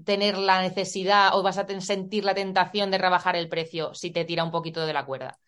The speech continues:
Ese tipo de cosas hay que tenerlas también en cuenta y conocerse muy bien. Eh, entonces, eh, claro, para tener un negocio,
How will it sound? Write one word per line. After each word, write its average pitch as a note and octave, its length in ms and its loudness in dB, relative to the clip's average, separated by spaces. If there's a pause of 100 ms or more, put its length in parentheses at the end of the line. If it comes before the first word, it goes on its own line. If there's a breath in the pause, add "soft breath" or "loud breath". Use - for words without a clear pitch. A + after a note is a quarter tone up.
(280 soft breath)
Ese F#3 160 -4
tipo A#3+ 200 0
de A#3 120 2
cosas C4 440 -2
hay F#3 100 -8
que F#3+ 80 -4
tenerlas A3 300 -2
también G#3+ 220 -2
en G3+ 60 -2
cuenta A3 200 -2
y A3 40 -10
conocerse G#3+ 580 -2
muy F3+ 220 -4
bien. D3+ 380 -8 (680)
Eh, D#3+ 1400 0
entonces, F#3+ 580 0
eh, - 440 0
claro, A#3 360 2
para E3 180 4
tener E3 200 -2
un G#3+ 180 0
negocio, G#3+ 720 0